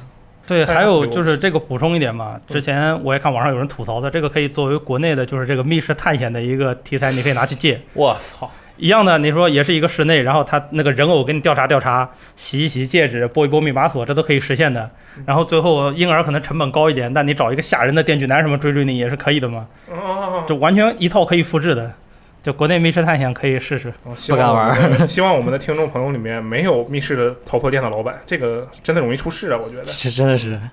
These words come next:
Speaker 2: 就我觉得这一段最可怕的就是因为他不给我武器，他要是给我把武器，我上来我就把那个完全不知道是什么鬼的东西给他突突死，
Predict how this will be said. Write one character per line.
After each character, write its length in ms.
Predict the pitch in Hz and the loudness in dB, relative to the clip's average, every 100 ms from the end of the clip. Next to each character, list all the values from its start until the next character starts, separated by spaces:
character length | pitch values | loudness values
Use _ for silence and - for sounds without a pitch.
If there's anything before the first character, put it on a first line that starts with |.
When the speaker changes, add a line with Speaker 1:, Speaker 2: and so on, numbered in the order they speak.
| - - - - - _ | -18 -20 -20 -20 -20 _
Speaker 2:
就 120 | 143 | -6
我 80 | 113 | -4
觉 100 | 120 | 0
得 140 | 220 - - - - - - - | 0 -2 -16 -20 -20 -20 -18 -2
这 120 | 339 | 2
一 100 | 160 | 2
段 200 | 117 123 - - - - - - - | 2 -2 -4 -20 -20 -20 -20 -20 -8
最 160 | - 226 | 0 0
可 160 | - | 0
怕 220 | - 160 127 | 0 0 0
的 100 | - - - | -8 -16 -8
就 140 | - | -4
是 80 | 160 | -2
因 100 | 160 | 0
为 80 | 147 | -2
他 80 | 165 | -2
不 120 | 143 | -2
给 100 | 123 | -2
我 100 | 127 | -2
武 80 | 123 | -6
器， 220 | - - - - - - - - - | -12 -14 -18 -20 -20 -20 -20 -20 -12
他 120 | - 269 | 0 0
要 60 | |
是 80 | 190 | 2
给 120 | 160 | 0
我 100 | 180 | 2
把 100 | 170 | 2
武 100 | 143 | 0
器， 200 | 113 - - - | -6 -16 -18 -4
我 140 | 131 | -4
上 160 | 135 190 | 0 0
来 80 | 147 | 0
我 40 | |
就 100 | 135 | -4
把 100 | 135 | -6
那 180 | 113 123 | -8 -6
个 320 | 123 117 117 131 - - | -6 -6 -8 -14 -20 -10
完 140 | 131 131 | -2 0
全 120 | 147 | 0
不 60 | 151 | 0
知 80 | |
道 100 | 151 135 | -2 -2
是 40 | |
什 120 | 127 | -4
么 80 | 139 | -6
鬼 120 | 135 | -6
的 80 | 110 | -4
东 160 | 123 131 | -4 -4
西 140 | 113 123 - - - - | -4 -8 -16 -20 -20 -8
给 80 | 123 | -4
他 80 | 120 | -2
突 140 | 175 | -2
突 80 | 170 | -2
死， 160 | - | -6